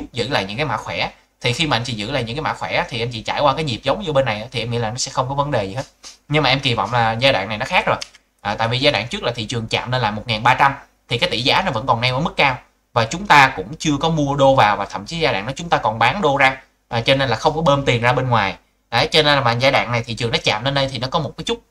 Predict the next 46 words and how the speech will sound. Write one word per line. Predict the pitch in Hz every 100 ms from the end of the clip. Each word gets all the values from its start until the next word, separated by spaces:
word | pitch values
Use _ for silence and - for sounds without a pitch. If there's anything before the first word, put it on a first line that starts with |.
| _
gọi | -
là | 113 104
không | - 127
phải | 127
là |
một | 107 98
chút | 196 190
đâu, | 120
mà | 107
một | - 104
cái | -
sự | - 92
thay | 135
đổi | 98 107
lớn | 139 214
về | 147
vĩ | 92 113
mô. | 139 123 - _ -
Đó | 156
chính | 190
là | 139
tạo | 113 117 101 - -
tỷ | 113
giá | 120 160
nó | 190
tạo | 202
đỉnh | 101 113
anh | 175
chị. | 110 - _ _ _ _ _ _ -
À, | 120 123
tỷ | 113
giá | 123 151
nó | 175
tạo | 92
đỉnh. | 101 131 - - - -
Và | 120
ở | 135
thời | 160
điểm | 117
hiện | 131
tại | 110 92
là | 113
ngân | 131 135
hàng | 127
nhà | 113
nước | 107 165